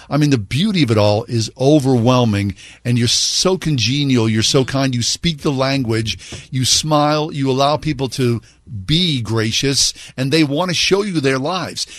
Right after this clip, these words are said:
It's not as though they see themselves as somehow poor and misaligned as victims. They're not victims. They just need a little help, right?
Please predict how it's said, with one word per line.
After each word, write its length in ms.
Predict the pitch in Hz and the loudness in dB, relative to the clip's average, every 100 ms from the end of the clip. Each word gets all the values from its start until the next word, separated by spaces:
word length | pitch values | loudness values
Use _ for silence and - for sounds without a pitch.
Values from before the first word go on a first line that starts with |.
| - | -6
It's 200 | 123 - | -6 -2
not 160 | 180 | 0
as 80 | 170 | 2
though 140 | 147 | 2
they 160 | 139 131 | 4 2
see 200 | - 165 | 2 -2
themselves 500 | 143 127 143 120 117 - - | 0 0 2 2 0 -6 -6
as 120 | 120 | -2
somehow 300 | - 120 110 101 | 2 2 2 -2
poor 520 | - 170 180 151 143 - - | -4 0 4 4 4 0 -10
and 180 | 110 120 | -4 -2
misaligned 720 | 123 - 107 110 135 127 120 | 0 0 0 0 2 2 0
as 200 | 123 95 | 0 -4
victims. 840 | 95 185 - 131 104 135 147 - - - - | -2 -2 -2 -4 -2 0 0 -2 -4 -16 -4
They're 140 | 131 | 0
not 140 | 156 139 | 0 0
victims. 680 | 110 180 - 113 147 - - - - _ | 0 -2 0 -2 0 -2 -4 -10 -20 _
They 140 | - 127 | -2 0
just 180 | 131 123 | 0 0
need 140 | 147 | 2
a 60 | 143 | 2
little 200 | 156 160 | 0 -2
help, 380 | 165 220 - | -2 -4 -2
right? 240 | 113 156 | 0 -2